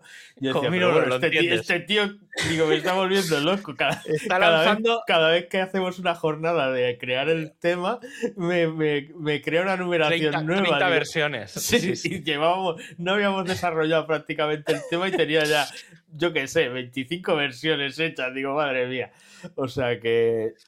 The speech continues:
Speaker 1: puedo dar fe de que lo que va a explicar es verdad.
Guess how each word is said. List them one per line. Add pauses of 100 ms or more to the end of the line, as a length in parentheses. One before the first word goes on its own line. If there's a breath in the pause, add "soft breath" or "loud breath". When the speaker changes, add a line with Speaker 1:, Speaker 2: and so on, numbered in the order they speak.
(140)
Speaker 1:
puedo
dar
fe
de
que
lo
que
va
a
explicar
es
verdad.